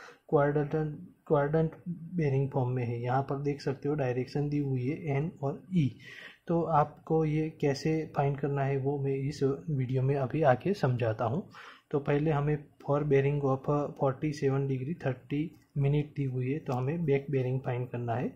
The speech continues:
तो back bearing of line क्या होगी हमारी, क्योंकि ये वैल्यू वन एटी से कम है, तो एफ़ बी मीन्स फ़ोर्टी सेवन डिग्री थर्टी मिनट प्लस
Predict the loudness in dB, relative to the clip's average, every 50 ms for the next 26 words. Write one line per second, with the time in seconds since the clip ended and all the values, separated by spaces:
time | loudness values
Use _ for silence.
0 | -12 -20 -20 -20 -20 -20 _ _ -6 -4 0 2 2 2 2 0 -4 -4 -2 0
1 | 0 0 0 0 0 0 -2 -2 0 0 0 0 0 0 2 2 2 2 0 -4
2 | -6 -8 -8 -4 -4 -2 0 0 -2 -2 -2 -2 0 0 0 0 0 0 0 -2
3 | -2 -4 -8 -4 -4 -4 -2 -2 -2 -2 0 0 0 0 2 2 0 2 2 0
4 | 0 2 2 2 2 4 2 2 0 0 -2 -4 -2 -2 -4 0 4 4 4 4
5 | 4 0 -2 -4 -6 -10 -18 -20 -20 -20 -20 -20 _ _ _ -2 0 0 0 0
6 | 0 0 -2 -2 0 -2 -2 0 2 2 2 0 -4 -10 -20 _ _ _ _ _
7 | _ _ _ -4 -2 0 0 0 -2 -4 -10 -4 -2 -2 -2 0 -2 -4 -4 -2
8 | -4 -2 0 0 2 0 0 0 -2 -2 -2 -2 -2 0 -2 -2 -4 -8 -18 -20
9 | _ _ _ _ _ -4 -2 -2 -2 -2 -2 -2 -2 -2 -2 -2 -2 0 2 4
10 | 4 4 4 2 0 -4 -12 -20 _ _ _ _ _ _ _ _ 0 2 4 4
11 | 2 0 -2 -10